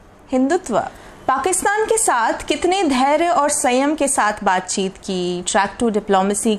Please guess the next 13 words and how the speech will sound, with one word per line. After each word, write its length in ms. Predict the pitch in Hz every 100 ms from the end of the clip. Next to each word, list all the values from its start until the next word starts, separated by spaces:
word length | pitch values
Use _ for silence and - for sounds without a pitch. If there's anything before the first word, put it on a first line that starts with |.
| -
किया, 560 | 202 180 180 180 180 - 180
डॉजियर 420 | 208 214 240 262
डॉजियर 460 | 220 196 202 226 208
भी 160 | 214
खेला, 420 | 202 202 175 175
लेकिन 420 | 254 262 262 277 294
आतंकी 440 | 226 254 339 370 381
हमले 360 | 381 359 370
नहीं 240 | 349 214 185
रुके। 260 | 151 - - - - - - - -
ये 160 | 233
है 340 | 269 220 180 254 - - -
हिंदुइज्म। 500 | 339 359 254 110 -